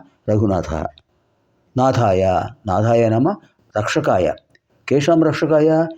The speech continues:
सर्वेषां, सर्वजनानां रक्षकाय, तस्मै श्रीरामाय नमः। रामाय रामभद्राय रामचन्द्राय वेधसे रघुनाथाय नाथाय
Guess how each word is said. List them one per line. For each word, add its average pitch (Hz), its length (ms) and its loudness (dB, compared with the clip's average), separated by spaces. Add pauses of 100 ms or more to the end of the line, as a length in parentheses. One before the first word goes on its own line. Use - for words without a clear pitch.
(180)
सर्वेषां, 127 640 2 (180)
सर्वजनानां 110 840 0 (300)
रक्षकाय, 85 520 -2 (400)
तस्मै 143 480 2 (280)
श्रीरामाय 92 640 0 (340)
नमः। 90 600 -2 (600)
रामाय 120 580 2
रामभद्राय 107 840 0 (460)
रामचन्द्राय 120 800 0
वेधसे 120 680 0 (300)
रघुनाथाय 113 720 2
नाथाय 117 800 0